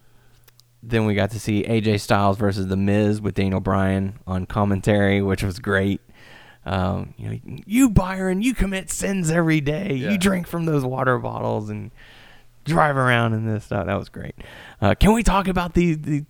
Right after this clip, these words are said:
Speaker 1: great competitors in the ring right now?
Speaker 2: <laughs>
Speaker 1: Um, match ended with submission. Um, A J Styles being the victor. And Daniel Bryan attacked. He attacked a couple of times during the match,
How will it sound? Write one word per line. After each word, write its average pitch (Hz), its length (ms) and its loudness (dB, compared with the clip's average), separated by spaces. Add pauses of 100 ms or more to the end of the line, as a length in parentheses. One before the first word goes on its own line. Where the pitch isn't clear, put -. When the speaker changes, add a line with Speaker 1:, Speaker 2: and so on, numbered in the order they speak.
(120)
Speaker 1:
great 160 240 0
competitors 143 600 0
in 131 100 0
the 127 100 4
ring 127 240 -2
right 120 220 -6
now? 127 280 -8
Speaker 2:
<laughs> - 800 -6
Speaker 1:
Um, 98 600 2 (300)
match 120 300 -2
ended 117 400 2
with 107 440 0
submission. 127 840 0 (560)
Um, 50 420 -14 (420)
A 110 100 0
J 101 140 2
Styles 98 400 2
being 101 320 -2
the 92 80 0
victor. 120 920 -2 (580)
And 95 120 -8
Daniel 101 240 0
Bryan 98 320 0
attacked. 98 680 -2
He 185 140 4
attacked 214 300 4
a 127 100 2
couple 139 240 2
of 95 60 2
times 95 340 2
during 101 320 4
the 90 60 -6
match, 90 480 -6